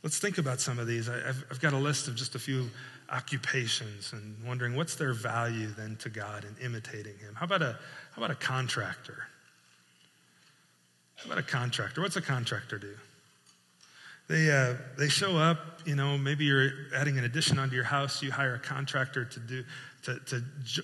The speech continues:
oversee all the work. And what they do is they, they come in and you, they find out the scope of the work and the sequence of it, and then they hire it out to different people with different trades to come in and do it, or maybe, depending on the contractor, they actually do some of that work themselves.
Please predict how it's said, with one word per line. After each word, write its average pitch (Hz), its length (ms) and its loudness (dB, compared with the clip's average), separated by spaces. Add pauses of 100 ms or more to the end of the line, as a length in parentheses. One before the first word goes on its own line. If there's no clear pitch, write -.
oversee 170 680 2
all 135 140 -4
the 131 120 -2
work. 120 420 -8 (640)
And 151 100 4
what 151 120 4
they 202 120 4
do 151 200 6
is 151 140 4
they, 156 120 4
they 151 220 0
come 160 280 0
in 147 220 4
and 127 140 2
you, 127 80 0 (140)
they 120 80 -4
find 143 240 2
out 135 120 4
the 131 80 -6
scope 151 440 2
of 143 100 -2
the 139 80 0
work 139 340 2
and 117 80 -2
the 107 60 -4
sequence 160 500 -2
of 139 180 0
it, 135 180 0
and 127 100 0
then 131 220 2 (360)
they 147 120 4
hire 170 420 6
it 160 100 6
out 135 300 4
to 135 100 0
different 156 360 2 (120)
people 143 600 0
with 120 160 -6
different 151 320 0
trades 135 480 2
to 127 80 -2
come 135 240 0
in 135 120 2
and 120 100 -2
do 127 160 2
it, 127 100 2
or 123 60 0
maybe, 147 380 2 (320)
depending 190 300 2
on 147 80 6
the 135 80 2
contractor, 135 540 0
they 127 100 0
actually 139 280 2
do 131 120 -2
some 131 220 0
of 135 80 0
that 123 180 -2
work 120 220 -4
themselves. 117 760 -6